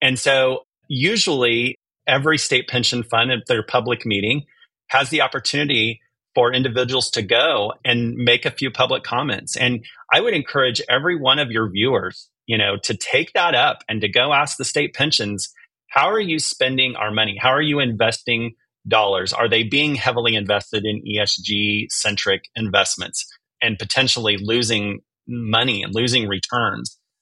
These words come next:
Um, I would ask your financial advisors, "Do I have personal funds in companies that are known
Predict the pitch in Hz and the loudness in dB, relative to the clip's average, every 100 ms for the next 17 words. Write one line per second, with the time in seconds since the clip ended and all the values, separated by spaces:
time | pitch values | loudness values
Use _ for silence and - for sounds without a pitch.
0 | - 107 - 113 139 139 117 131 - 143 | -4 -4 2 2 2 0 0 0 0 -6
1 | - 131 135 139 143 147 127 147 165 107 | 0 0 0 -4 -2 -2 0 0 0 -4
2 | - - 110 120 156 - - 170 - 165 | -4 -2 2 2 2 -4 -4 0 0 -2
3 | 120 107 90 82 95 - - _ _ _ | -4 -2 -2 -4 -6 -4 -4 _ _ _
4 | 139 127 117 135 139 147 131 127 - 123 | 0 0 0 -2 0 0 0 -2 2 2
5 | 120 120 135 117 127 160 120 107 107 | 2 0 0 2 2 0 0 -2 -4